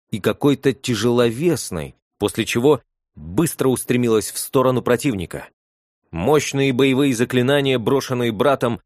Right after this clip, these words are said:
пробили щиты противника и позволили достаточно уверенно одержать быструю победу. Соперник просто не сумел бороться с голой мощью Темникова, возросшей из-за переполнявших его эмоций.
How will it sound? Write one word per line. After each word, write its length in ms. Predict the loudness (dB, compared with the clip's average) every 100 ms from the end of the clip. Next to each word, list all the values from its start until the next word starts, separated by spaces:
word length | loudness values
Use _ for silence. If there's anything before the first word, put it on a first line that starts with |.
| -2
пробили 520 | 2 2 0 0 0
щиты 380 | 0 -2 0 0
противника 640 | 2 0 0 0 0 0
и 100 | 0
позволили 640 | 2 0 0 0 0 0 0
достаточно 920 | 0 0 0 -2 0 -2 -2 0 0 0
уверенно 640 | -2 -2 0 0 0 -2
одержать 800 | -2 -2 0 2 2 2 0 0
быструю 560 | -4 -4 -2 0 2 2
победу. 500 | 2 2 0 -2 -10 _ _ -8
Соперник 580 | -2 0 2 0 -2 -2
просто 380 | -2 -2 -2
не 120 | -2 -2
сумел 500 | 0 0 2 2 2
бороться 520 | 2 2 0 -2 -6
с 140 | -6
голой 440 | -4 0 2 2 0
мощью 500 | 0 -2 -2 -4 -4
Темникова, 720 | 0 0 0 -2 -2 -2 -2 _
возросшей 800 | -2 0 0 0 0 0 -4 -4
из-за 400 | -4 -6 -4 -4
переполнявших 1080 | 0 0 0 0 0 0 0 0 -2 -8 -6
его 360 | -4 0 2
эмоций. 580 | 2 -2 -6 -8 -12 -14